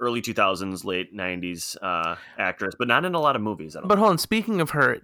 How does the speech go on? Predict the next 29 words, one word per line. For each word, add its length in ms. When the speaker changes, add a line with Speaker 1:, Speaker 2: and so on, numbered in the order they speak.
Speaker 2:
so 320
what 320
was 180
with 140
that 200
last 320
scene? 280
She 260
was, 280
he 180
was 160
trying 260
to 80
sleep 400
and 100
was 160
throwing 280
all 120
that 240
junk 360
up 180
on 180
the 140
window. 500
She 280
came 260
in, 240
he, 220
like, 380